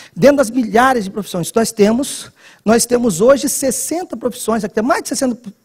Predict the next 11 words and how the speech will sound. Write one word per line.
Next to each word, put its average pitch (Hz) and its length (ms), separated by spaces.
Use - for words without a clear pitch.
por - 80
cento 214 300
de 180 100
profissões 220 500
regulamentadas. 180 1040
Isso 233 180
é 262 40
de 214 60
importância. 226 680
Por - 200
quê? 156 360